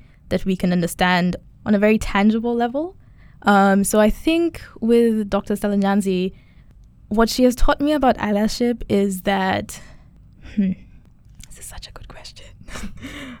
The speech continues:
You really need to be, if to be a good ally, you really need to be able to put yourself on the line. There's this thing that oftentimes we think,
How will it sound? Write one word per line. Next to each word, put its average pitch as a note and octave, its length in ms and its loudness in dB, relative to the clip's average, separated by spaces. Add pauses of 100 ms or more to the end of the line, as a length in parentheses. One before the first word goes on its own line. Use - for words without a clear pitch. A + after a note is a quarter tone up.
(140)
You A3 220 0
really A#3 200 2
need B3 200 2
to A3+ 180 -4
be, G3+ 580 -2
if - 260 -6
to - 120 -4
be A3 160 0
a A3+ 80 2
good G#3 200 -2
ally, F#3+ 320 0
you F3+ 200 -4
really F#3+ 220 -4
need F#3 180 0
to - 100 -16
be F3+ 120 -2
able F3 180 -4
to F3 160 -12
put - 260 -6
yourself - 460 -8
on G3+ 140 -6
the - 80 -6
line. - 420 -8 (380)
There's G3 240 -2
this A3 160 -2
thing G#3+ 360 2
that F#3 120 -4
oftentimes F#3 640 -2
we F3+ 80 -4
think, F3+ 400 -4